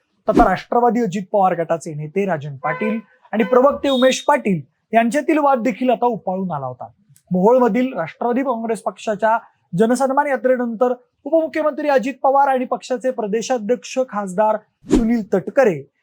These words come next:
यांनी राजन पाटील यांना राज्यमंत्री पदाचा दर्जा असलेले राज्य सहकार परिषदेचे अध्यक्ष केलं. त्यावरून पक्षाचे प्रवक्ते उमेश पाटील यांनी त्यांच्या नेतृत्वावर नाराजी व्यक्त केली होती. तो विषय ताजा असतानाच आता राजन पाटील यांनी शरद पवारांची भेट घेतल्याने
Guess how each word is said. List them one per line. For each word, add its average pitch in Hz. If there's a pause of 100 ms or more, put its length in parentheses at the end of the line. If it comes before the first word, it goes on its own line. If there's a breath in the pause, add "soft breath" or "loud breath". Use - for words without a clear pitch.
(120)
यांनी 202
राजन 254
पाटील 226
यांना 190
राज्यमंत्री 190
पदाचा 220
दर्जा 180
असलेले 175
राज्य 151
सहकार 151
परिषदेचे 160
अध्यक्ष 170
केलं. 226 (300)
त्यावरून 311
पक्षाचे 320
प्रवक्ते 277
उमेश 262
पाटील 254
यांनी 247
त्यांच्या 240
नेतृत्वावर 233
नाराजी 202
व्यक्त 190
केली 233
होती. 226 (320)
तो 214
विषय 208
ताजा 196
असतानाच 220
आता 190
राजन 175
पाटील 175
यांनी 175
शरद 220
पवारांची 185
भेट 160
घेतल्याने 196